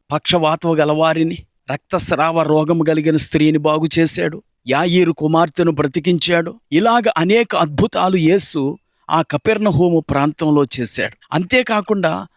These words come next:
ఆ కపెర్నహూము పట్టణములోనే యేసు నివసించి, ఆ కపెర్నహూమును తన పట్టణంగా చేసుకున్నాడు.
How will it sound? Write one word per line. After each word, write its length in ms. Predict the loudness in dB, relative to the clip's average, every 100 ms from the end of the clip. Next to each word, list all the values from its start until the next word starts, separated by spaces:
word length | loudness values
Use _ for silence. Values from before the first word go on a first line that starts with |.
| _ -6
ఆ 100 | -4
కపెర్నహూము 800 | -2 -2 -2 0 0 2 2 2
పట్టణములోనే 800 | 0 -2 0 0 2 2 2 2
యేసు 400 | 2 2 0 0
నివసించి, 800 | 0 0 0 -2 -2 -2 -4 -8 _ _ -4
ఆ 140 | -2
కపెర్నహూమును 1120 | 0 -2 0 0 2 2 2 2 2 2 0 -2 -10 -20 _ -4
తన 180 | 0 0
పట్టణంగా 640 | 0 -2 0 0 2 0 2
చేసుకున్నాడు. 560 | 0 0 -2 -2 -2